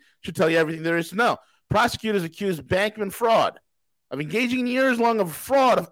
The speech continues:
epic proportions by using customer deposits to support his Alameda Research hedge fund. There's nothing research oriented about it, and there's nothing hedgy about his fund.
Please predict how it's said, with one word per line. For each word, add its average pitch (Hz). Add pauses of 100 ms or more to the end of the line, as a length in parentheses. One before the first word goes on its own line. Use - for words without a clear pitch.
epic -
proportions 285 (680)
by 131
using 190
customer 202
deposits 147
to 131
support 156
his 143
Alameda 139
Research 131
hedge 123
fund. 104 (400)
There's 233
nothing 269
research 240
oriented 220
about 185
it, 180
and 180
there's 185
nothing 208
hedgy 190
about 165
his 165
fund. 170